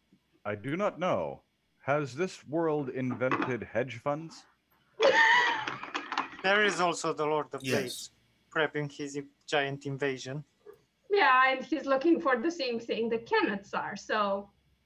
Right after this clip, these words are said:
Speaker 2: in short, we're all screwed.
Speaker 4: Well, uh, if you don't intend to involve the other noble houses, how do you intend to handle this?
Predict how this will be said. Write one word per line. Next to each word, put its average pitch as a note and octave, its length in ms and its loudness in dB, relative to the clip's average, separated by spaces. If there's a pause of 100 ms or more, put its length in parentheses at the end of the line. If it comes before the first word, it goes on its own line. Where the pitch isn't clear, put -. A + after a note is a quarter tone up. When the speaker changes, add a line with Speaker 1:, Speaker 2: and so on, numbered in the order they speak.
(1160)
Speaker 2:
in F4+ 220 6
short, C#4 500 6
we're C4 180 4
all A#3+ 220 6
screwed. A3 580 -2 (640)
Speaker 4:
Well, E3 400 0 (1080)
uh, - 40 -12 (520)
if D#3+ 160 -6
you E3+ 60 -4
don't F#3 220 0
intend E3+ 300 -2
to D3 80 -2
involve C3 540 -2
the B2 160 -4
other B2 180 -2
noble A#2 300 -2
houses, A2+ 600 -8 (260)
how A#2 100 -8
do A#2 80 -8
you A#2+ 120 -4
intend G#2+ 300 -8
to F#2+ 60 -16
handle C3 400 -12
this? - 280 -20